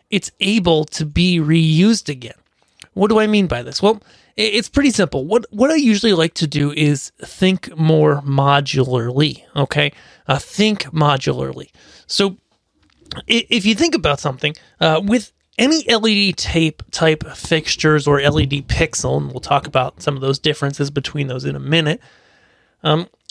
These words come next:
you're typically going to be able to break those down into smaller segments. You know, I don't know what your design looks like, but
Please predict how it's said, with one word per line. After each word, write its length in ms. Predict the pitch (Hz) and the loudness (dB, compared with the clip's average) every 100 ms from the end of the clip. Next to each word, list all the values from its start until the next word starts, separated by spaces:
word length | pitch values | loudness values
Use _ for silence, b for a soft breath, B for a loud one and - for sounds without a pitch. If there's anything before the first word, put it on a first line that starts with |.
| - | -20
you're 340 | 196 190 202 | -18 -4 -2
typically 840 | 233 - - 294 339 254 277 254 214 | 0 -2 -2 0 -2 0 0 2 0
going 500 | 180 180 190 220 202 | 0 0 2 2 2
to 100 | 202 | 0
be 280 | 170 156 165 | -2 0 0
able 180 | 160 151 | 0 -4
to 160 | - | -4
break 440 | 143 147 160 180 175 | -2 2 2 2 2
those 280 | 170 160 | 2 2
down 420 | 139 151 135 135 139 - | 2 2 2 -2 -4 -4
into 240 | 175 156 | 0 0
smaller 480 | - 160 135 135 139 | 0 0 2 0 -2
segments. 640 | - 143 135 127 - - _ b b | 0 0 -2 -8 -20 -20 _ b b
You 80 | 165 | 0
know, 60 | 160 | 2
I 120 | 196 | 4
don't 100 | 240 | 4
know 80 | 190 | 4
what 140 | 165 | 2
your 120 | 147 | 2
design 440 | 151 147 139 135 135 | 0 2 2 0 -4
looks 260 | 143 - | -8 -4
like, 220 | 147 147 - | 0 0 0
but 300 | 151 151 | 0 0